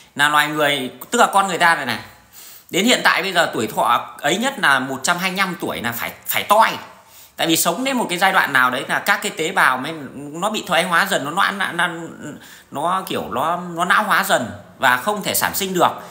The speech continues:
Còn mai sau nếu mà, mà khoa học nó phát triển thì có thể là cái, cái chúng ta đưa cái trí tuệ, cái nhận thức,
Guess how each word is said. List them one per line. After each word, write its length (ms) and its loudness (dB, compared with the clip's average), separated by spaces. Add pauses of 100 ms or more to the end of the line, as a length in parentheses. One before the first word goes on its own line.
(260)
Còn 140 -4
mai 160 4
sau 260 2
nếu 140 -2
mà, 240 2
mà 360 2
khoa 200 2
học 200 2
nó 80 -8
phát 200 0
triển 280 -2
thì 160 -6
có 100 -4
thể 200 -2
là 240 2 (460)
cái, 120 0
cái 840 -2
chúng 140 -6
ta 160 4
đưa 520 0
cái 220 -4
trí 340 -2
tuệ, 140 4 (260)
cái 100 -2
nhận 280 -6
thức, 300 -6